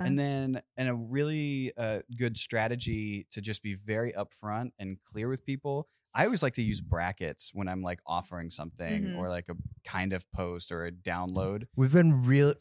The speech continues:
Speaker 3: seeing really good results with that lately.
Speaker 1: Yeah, it's a
Speaker 3: Yeah.
Speaker 1: good idea. And just to say, like, put brackets around the first, say, like, "new playbook." So people know that this is a playbook.
Speaker 2: Mm-hmm.
Speaker 1: And then you say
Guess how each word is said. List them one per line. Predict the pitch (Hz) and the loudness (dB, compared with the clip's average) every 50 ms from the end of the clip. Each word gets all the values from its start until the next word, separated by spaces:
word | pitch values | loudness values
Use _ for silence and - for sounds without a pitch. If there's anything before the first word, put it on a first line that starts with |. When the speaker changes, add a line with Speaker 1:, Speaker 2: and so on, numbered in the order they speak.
| - - | -6 -4
Speaker 3:
seeing | - - - 156 151 139 | -2 2 4 6 6 6
really | 135 131 131 120 117 | 4 2 0 -2 -2
good | 110 107 101 104 | -2 -2 -2 0
results | 104 104 98 98 92 101 - - | -2 0 0 0 -2 -4 -6 -10
with | 107 - | -12 -10
that | - 101 98 95 | -8 -8 -6 -6
lately. | 98 104 107 - - 113 117 123 | -6 -8 -8 -8 -8 -4 -2 0
Speaker 1:
Yeah, | 127 147 170 147 87 55 - | 0 2 0 0 -2 -4 -4
it's | 101 123 - | -6 -4 -4
a | 143 | -4
Speaker 3:
Yeah. | 135 | -2
Speaker 1:
good | 113 165 185 202 | -2 0 0 0
idea. | 190 160 131 120 117 123 131 110 82 73 78 - | -2 -2 -2 -4 -4 -2 -2 -2 -2 -4 -4 -4
And | 113 131 | -4 -2
just | 127 139 - | 0 2 2
to | 160 139 | 2 4
say, | - 151 - | 6 8 8
like, | 147 135 123 117 110 - _ _ _ _ _ _ | 8 8 6 4 -2 -6 _ _ _ _ _ _
put | - 165 135 | -4 -4 -2
brackets | 117 131 127 131 131 - 151 131 - | 0 0 0 0 0 -2 -2 -2 -2
around | 139 135 127 127 | -2 -2 -2 -2
the | 147 | -4
first, | - - 123 110 - | -6 -6 -6 -4 -4
say, | - 131 127 | -2 -2 0
like, | 120 117 113 104 - - - | 0 0 0 0 -4 -6 -6
"new | 117 117 131 135 127 | -2 0 0 0 0
playbook." | - - 117 107 107 90 87 69 - - _ _ _ _ _ _ _ - | -2 -4 -4 -2 -2 -2 -4 -6 -8 -10 _ _ _ _ _ _ _ -12
So | - 117 | -10 -8
people | 104 127 110 113 107 | -6 -6 -6 -4 -4
know | 104 107 110 107 | -4 -2 -2 -2
that | 104 - | -4 -4
this | 80 104 107 110 | -6 -6 -6 -6
is | 101 95 | -6 -8
a | 95 | -10
playbook. | - - 95 85 85 82 73 64 - _ _ _ 214 | -10 -8 -8 -8 -8 -8 -12 -14 -14 _ _ _ -12
Speaker 2:
Mm-hmm. | 185 170 185 180 185 | -10 -10 -8 -8 -6
Speaker 1:
And | 98 101 | -4 -4
then | 101 98 98 | -4 -2 -4
you | 95 92 92 - _ | -4 -6 -8 -10 _
say | - - 80 | -8 -8 -8